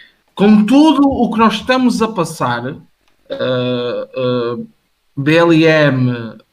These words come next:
ah, polícia, Karens, masks,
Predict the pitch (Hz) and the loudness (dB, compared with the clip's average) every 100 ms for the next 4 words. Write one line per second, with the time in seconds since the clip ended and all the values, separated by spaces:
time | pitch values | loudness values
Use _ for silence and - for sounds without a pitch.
0 | - 131 127 127 123 117 - _ _ _ | -8 -4 -2 -2 -4 -6 -12 _ _ _
1 | _ - 147 165 160 151 - 131 120 120 | _ -4 2 4 2 0 -4 -2 -2 -4
2 | - 165 170 156 143 135 127 123 - - | -4 0 2 2 0 0 -2 -4 -10 -18
3 | - 131 151 160 156 151 - 117 113 - | -12 -4 -2 -2 -2 -4 -8 -10 -10 -12